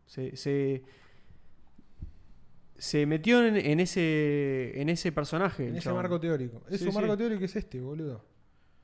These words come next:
Speaker 1: Se tomó todo el, el juguito de demonio japonés.
Speaker 2: Sí, todo.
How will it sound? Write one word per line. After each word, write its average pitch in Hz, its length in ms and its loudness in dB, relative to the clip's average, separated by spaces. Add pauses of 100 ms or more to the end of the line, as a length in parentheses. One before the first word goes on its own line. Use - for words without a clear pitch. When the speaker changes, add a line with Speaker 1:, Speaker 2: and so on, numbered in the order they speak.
(1040)
Speaker 1:
Se 139 200 -6
tomó 156 280 -2
todo 175 160 2
el, 143 160 2
el 131 180 -2
juguito 156 500 -2
de 131 120 0
demonio 139 420 0
japonés. 131 500 -2
Speaker 2:
Sí, - 420 -14
todo. 104 340 -8